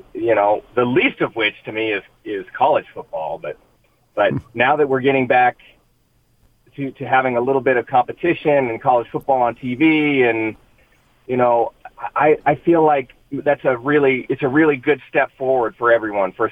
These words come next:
Speaker 1: society and for the, the, for the community and,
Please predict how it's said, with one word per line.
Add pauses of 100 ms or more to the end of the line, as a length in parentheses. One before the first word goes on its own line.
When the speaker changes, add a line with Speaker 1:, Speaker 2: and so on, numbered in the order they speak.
(120)
Speaker 1:
society
and
for
the, (360)
the,
for
the
community
and,